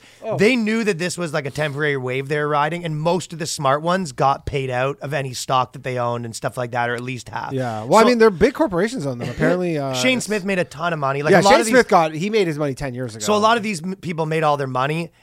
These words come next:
Speaker 2: and, or have, l-, you know, used these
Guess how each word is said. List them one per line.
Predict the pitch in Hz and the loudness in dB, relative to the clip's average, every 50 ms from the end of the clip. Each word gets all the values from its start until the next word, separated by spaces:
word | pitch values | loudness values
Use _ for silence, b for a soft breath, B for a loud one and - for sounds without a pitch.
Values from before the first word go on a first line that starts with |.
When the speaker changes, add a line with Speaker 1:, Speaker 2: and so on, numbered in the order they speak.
| _ - | _ -4
Speaker 2:
and, | 165 160 151 147 147 | -2 0 0 0 -2
or | 151 147 143 143 139 | -2 0 0 2 0
have, | 131 120 | 0 -2
l-, | 127 135 - - | -4 -8 -8 -8
you | 170 156 151 | -6 -4 -2
know, | 143 139 139 135 131 - - 185 202 - | -2 -2 -2 -4 -8 -12 -12 -12 -10 -10
used | 151 156 165 165 156 127 123 | -8 -8 -8 -8 -8 -8 -10
these | 123 156 143 131 | -10 -10 -10 -10